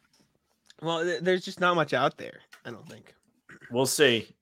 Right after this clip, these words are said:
Speaker 2: They said the next couple of weeks, eyeball emoji to Cat. Maybe they wanna get rid of him before the draft. Maybe they're really looking at draft picks for this.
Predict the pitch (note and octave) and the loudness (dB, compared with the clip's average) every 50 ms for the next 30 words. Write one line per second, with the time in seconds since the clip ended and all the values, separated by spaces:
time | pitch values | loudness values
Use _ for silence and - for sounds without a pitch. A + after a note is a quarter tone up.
0 | _ _ _ _ _ - - B2 A#2+ A#2 - D#3+ D3 C#3 C3 C#3 C#3+ C#3 - - | _ _ _ _ _ -6 -2 -2 0 2 2 2 2 4 4 4 2 2 0 0
1 | - D3+ C3 C#3 C3+ C3 D3+ D3+ C3+ A2+ - - - - - A2+ A#2+ A2+ A#2 C3+ | 0 0 2 2 0 2 2 2 0 0 -4 -8 -8 -2 4 4 4 6 6 6
2 | C3 C3 B2+ C3 C3+ C3+ C3+ B2+ B2 B2+ A2+ A#2 - - D#3 D3 C#3 B2 A2 - | 6 6 4 4 2 0 0 0 -2 -6 -6 -6 -8 -4 2 4 6 6 4 2
3 | - A#2 B2 A#2+ A#2 B2 B2+ B2+ C3 C3 B2+ A#2+ C3 B2+ C3+ C3+ C3 B2+ B2 A#2+ | -2 -6 -4 -2 0 0 2 2 2 0 2 0 -2 -2 -2 -2 -2 -2 -4 -6
4 | A2 - C3+ C3 B2 A2+ G#2 B2 B2 B2+ B2+ A#2+ G2 - - _ - _ _ - | -6 -6 -6 -2 -2 -2 0 2 4 6 6 6 4 2 -4 _ -20 _ _ -4
5 | A#2 A#2+ A#2 B2 A#2+ A#2+ A#2+ A#2+ A#2 B2 B2 B2 A#2+ B2 A#2+ - A#2+ A#2 A2 A2+ | -4 -2 -2 0 0 0 -2 0 0 0 0 2 0 0 -2 -2 -2 -4 -4 0
6 | B2 A#2 A#2+ A2+ - - - E2+ - - - - - - - G2 G2 F#2+ F#2 - | 2 2 2 2 0 -4 -10 -10 -10 -10 -16 -16 -14 -12 -10 -6 -6 -6 -6 -6
7 | - - | -12 -16